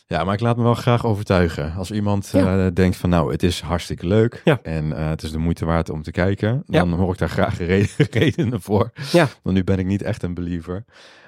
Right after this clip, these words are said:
Speaker 1: Ehm, wat ik wel heel erg leuk vind, is dat al die supersterren bij elkaar staan.
Speaker 2: Ja.
Speaker 1: Weet je, dat ze, ehm, ja, dat ze één team vormen. Een beetje dat, dat Dream Team gevoel.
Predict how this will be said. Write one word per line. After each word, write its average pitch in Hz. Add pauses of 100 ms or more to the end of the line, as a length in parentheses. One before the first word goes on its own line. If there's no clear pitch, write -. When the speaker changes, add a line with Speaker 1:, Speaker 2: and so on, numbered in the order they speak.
Speaker 1:
Ehm, 87
wat 92
ik 90
wel 92
heel 101
erg 87
leuk 87
vind, 80
is 78 (300)
dat -
al -
die 73
supersterren -
bij 65
elkaar 69
staan. 57 (300)
Speaker 2:
Ja. 110 (160)
Speaker 1:
Weet 71
je, -
dat 73
ze, 73
ehm, 71 (380)
ja, -
dat 82
ze -
één 82
team 85
vormen. 65
Een 80
beetje 90
dat, 87
dat 82
Dream 98
Team 87
gevoel. 95